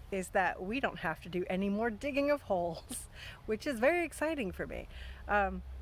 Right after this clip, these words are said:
I was slightly disappointed that we weren't going to be able to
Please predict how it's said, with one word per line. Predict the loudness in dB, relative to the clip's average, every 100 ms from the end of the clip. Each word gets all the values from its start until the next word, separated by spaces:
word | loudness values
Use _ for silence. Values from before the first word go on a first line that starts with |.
| -2
I | 0
was | 0
slightly | 4 4 4
disappointed | -2 -4 -4 -4 -4 -2
that | -4
we | -2
weren't | -4 -4 -2
going | 0 0 -2
to | -6
be | -8 -4
able | -4 -2 -2 -2 -6 -2
to | 0 0 -2 -4